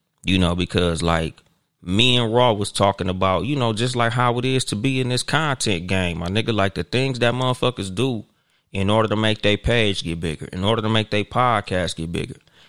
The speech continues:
in order to make their YouTube crack off. You know, like, motherfuckers with these careers like us in what you would call entertainment, you know, nowadays we call it content. You know, motherfucking content creators, like, nigga, it's, this a, this a,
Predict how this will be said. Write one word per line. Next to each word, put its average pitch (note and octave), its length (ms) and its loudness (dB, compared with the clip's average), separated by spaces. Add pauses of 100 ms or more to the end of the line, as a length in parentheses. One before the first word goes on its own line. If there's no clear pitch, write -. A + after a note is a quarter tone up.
in F#2 200 -2
order A2+ 180 2
to A2+ 80 -4
make A2+ 240 -2
their A2 100 2
YouTube G2 920 0
crack F2+ 400 2
off. D#2+ 280 -2
You G2+ 120 -2
know, F#2+ 160 2
like, F#2 200 0
motherfuckers A#2+ 600 0
with A2 160 -8
these A#2 240 0
careers A2 580 -2
like F#2 240 -2
us A#2 260 0
in G#2 460 -2 (540)
what G#2 340 0
you A2 60 0
would G2 160 -4
call B2 300 2
entertainment, G2 840 -2
you G#2 160 -2
know, F#2 160 0
nowadays F#2+ 680 0
we F#2+ 140 -4
call F#2 360 0
it - 140 -8
content. G#2 720 0 (540)
You A#2 100 0
know, G#2 180 2
motherfucking C3 520 0
content D#3 500 -2
creators, C#3+ 480 -2
like, A#2 180 2
nigga, A#2+ 300 -2
it's, C3+ 180 -2
this - 280 -2
a, A2 80 -2
this G2+ 240 -4
a, G2+ 80 -4